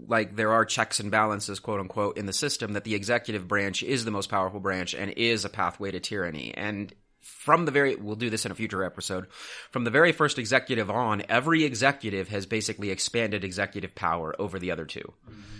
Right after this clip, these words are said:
Speaker 1: So it is kind of interesting. Now, it's not a king. It's not a dictator. They can't
Speaker 2: Right.
Speaker 1: do anything they want, but they do tend to have more gravity than the other two branches, which is not the way it was supposed to be.
Speaker 2: Mm-hmm.
Speaker 1: And that started with the first president, who, again, we'll pick on in a future episode,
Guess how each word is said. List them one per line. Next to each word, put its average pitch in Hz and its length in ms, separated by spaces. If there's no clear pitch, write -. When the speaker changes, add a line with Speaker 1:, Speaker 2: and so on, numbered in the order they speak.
Speaker 1:
So 123 180
it 135 60
is 165 120
kind 156 180
of 127 60
interesting. 98 480
Now, 107 280
it's 127 260
not 107 160
a 127 40
king. 120 480
It's - 160
not 92 160
a 107 60
dictator. 101 560
They 92 100
can't 110 200
Speaker 2:
Right. 104 80
Speaker 1:
do 113 200
anything 113 440
they 92 100
want, 92 340
but 117 160
they 110 120
do 131 260
tend 143 220
to 120 60
have 113 260
more 110 160
gravity 107 400
than 101 140
the 101 100
other 101 160
two - 180
branches, 98 500
which 98 200
is 92 120
not 113 240
the 104 60
way 101 140
it 95 80
was 92 100
supposed 95 280
to 92 60
be. 87 240
Speaker 2:
Mm-hmm. 101 420
Speaker 1:
And 117 100
that 120 120
started 123 440
with 117 260
the 101 80
first 104 240
president, 92 480
who, 92 220
again, 92 340
we'll 90 80
pick 107 240
on 95 220
in 90 80
a 87 40
future 92 320
episode, 92 500